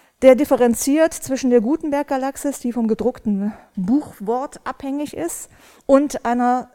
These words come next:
Turing-Galaxis, in der wir uns jetzt bewegen, in der Menschen sich auch mit Maschinen austauschen. Und dem müssen wir uns stellen. Das heißt, wir können sagen, „Finde ich ätzend, ich ziehe mich da raus, mache ich nicht.“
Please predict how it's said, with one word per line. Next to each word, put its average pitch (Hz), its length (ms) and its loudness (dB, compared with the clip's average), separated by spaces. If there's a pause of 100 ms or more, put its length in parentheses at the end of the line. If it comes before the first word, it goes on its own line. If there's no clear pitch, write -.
(400)
Turing-Galaxis, 214 880 -6
in 220 100 -6
der 220 140 -2
wir 226 100 0
uns 208 120 -6
jetzt - 240 -6
bewegen, 185 400 -2
in 202 100 -4
der 208 140 0
Menschen 233 360 -2
sich 233 220 -8
auch 240 100 -4
mit 262 160 -4
Maschinen 269 460 -6
austauschen. - 640 -14 (1000)
Und 240 160 2
dem 269 120 6
müssen 285 240 4
wir 254 120 4
uns 226 140 0
stellen. 208 380 -2
Das 175 140 -6
heißt, 214 180 -4
wir 226 80 2
können 240 240 -2
sagen, 226 280 0
„Finde 220 200 -2
ich - 60 -18
ätzend, 233 280 -6
ich 247 140 -10
ziehe 240 160 -4
mich 214 100 -6
da 208 120 -4
raus, 180 340 -4
mache 208 220 -2
ich 277 80 -8
nicht.“ 330 360 -8